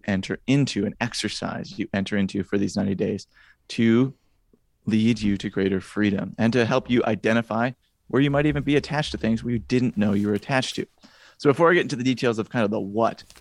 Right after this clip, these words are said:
Exodus ninety is, let's talk a little bit more about the why. So one thing that, of course, that I'm mentioning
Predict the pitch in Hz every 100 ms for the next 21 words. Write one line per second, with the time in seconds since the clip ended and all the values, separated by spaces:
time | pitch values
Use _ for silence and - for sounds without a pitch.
0 | - 107 104 - 104 101 107 - 123 127
1 | 151 131 - - 113 117 107 - 98 98
2 | 92 98 - - - - - _ _ -
3 | - - - - - - 107 107 - 123
4 | 151 151 135 123 110 - 110 104 - 107
5 | 101 107 - 104 104